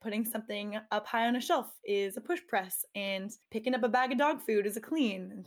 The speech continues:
so it's funny when you start to do CrossFit for a while, you start to realize, "Wait, like, everyday life,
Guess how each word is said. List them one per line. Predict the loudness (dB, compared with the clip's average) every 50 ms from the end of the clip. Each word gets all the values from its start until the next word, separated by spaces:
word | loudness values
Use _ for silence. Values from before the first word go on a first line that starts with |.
| -8 -2
so | 0 2 4 4 4 4 2 0 -4 -16 -20 -20 _ _ _
it's | -4 -4 -4 0
funny | 0 2 2 2 2
when | 2 0 0
you | 0
start | -2 -2 -2 -2 -2 -4 -6
to | -8 -8
do | -8 -8
CrossFit | -6 -6 -6 -6 -6 -10 -14 -8
for | -6 -6
a | -4 -2
while, | 0 0 2 2 2 2 0
you | -2 -4
start | -8 -6 -6 -6 -6 -6
to | -6
realize, | -4 -2 -2 0 0 -2 -2 -2 -2 -4 -6 -6 0
"Wait, | 2 2 2 2 0 -2
like, | -6 -6 -6 -2
everyday | -2 0 2 2 2 4 4
life, | 4 4 4 2